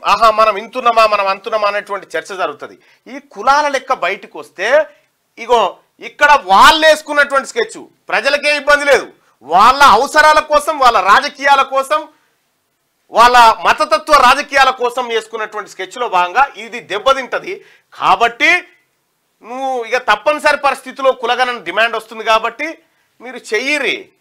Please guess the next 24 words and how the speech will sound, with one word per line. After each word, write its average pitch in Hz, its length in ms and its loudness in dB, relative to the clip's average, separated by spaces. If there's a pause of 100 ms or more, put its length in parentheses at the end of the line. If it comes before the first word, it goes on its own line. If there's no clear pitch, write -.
(200)
కానీ 156 340 -4 (580)
మీ 190 160 -14
దగ్గరనే 269 360 2
పెట్టుకోరి, 247 400 -2
జనాన్ని 220 380 -2
చెప్పకుర్రు 214 400 -8
అని 196 140 -12
చెప్తుర్రు. 123 400 -18 (920)
ఈ 151 100 -20 (340)
అవసరం 226 300 -6
ఏది, 233 260 -4
డేటా 254 420 2
కోసం 254 380 -4
చెప్పు 220 220 -8 (100)
చేయన్నట. 160 360 -4 (1600)
వా, 240 120 -2
ఏం, 214 380 -6
ఏం, 247 280 -6 (220)
ఏమైతుంది? 277 760 -4 (200)
కులగణన 285 420 4 (140)
చేస్తే 269 520 4 (800)
మొత్తం 240 340 -2
తలకాయలు 269 460 4
పలిగిపోయినట్టుగా 277 760 2